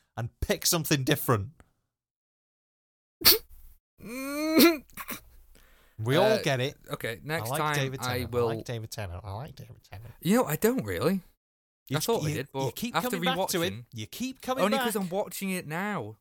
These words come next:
Speaker 1: Oh,
Speaker 2: This
Speaker 1: right,
Speaker 2: was the
Speaker 1: okay.
Speaker 2: next episode for me.
Speaker 1: Oh, right, okay. God, are you still
Speaker 2: Yeah.
Speaker 1: that far behind? What are you doing with your time?
Speaker 2: I'm s-, uh, busy.
Speaker 1: Busy. Hmm.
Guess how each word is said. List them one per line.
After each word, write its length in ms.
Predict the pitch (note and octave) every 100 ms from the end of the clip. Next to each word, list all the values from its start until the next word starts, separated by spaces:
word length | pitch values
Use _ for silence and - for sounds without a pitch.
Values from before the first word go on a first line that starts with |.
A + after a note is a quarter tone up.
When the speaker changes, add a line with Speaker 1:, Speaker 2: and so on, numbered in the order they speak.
| B2+
Speaker 1:
Oh, 220 | D3 D#3
Speaker 2:
This 80 | D#3
Speaker 1:
right, 60 |
Speaker 2:
was 80 | D3+
the 80 | -
Speaker 1:
okay. 80 | D#3+
Speaker 2:
next 320 | E3+ E3 -
episode 520 | D#3+ F3+ F#3+ G3 F3+
for 120 | - F#2
me. 300 | F2+ C#3 - _ _
Speaker 1:
Oh, 280 | C3 D3+ D#3
right, 320 | C3 D3+ D3+
okay. 320 | A2 - G#2 - _ _ _
God, 160 | F3 F3
are 40 |
you 100 | C3
still 200 | D3+ D#3
Speaker 2:
Yeah. 60 | A2
Speaker 1:
that 180 | F#3 -
far 240 | F#3+ F3
behind? 540 | E3+ F3 F#3 A#2+ F#2+ - _ _ _ _ _ _ _ _
What 140 | F#3
are 40 | G3+
you 160 | D3
doing 380 | A2 C3+ E3+ A3+
with 160 | G3+ C3
your 80 | A2+
time? 460 | - G#2+ G2 F2+ - _ _ _ _ _ _ _ _ _ _ _ _ _
Speaker 2:
I'm 80 | A2+
s-, 200 | - - - -
uh, 140 | - - - -
busy. 420 | - A2+ F#3+ A#3+ - _ _
Speaker 1:
Busy. 400 | G#2 G2+ F#2+ E2+ _ _
Hmm. 240 | A2+ G#2+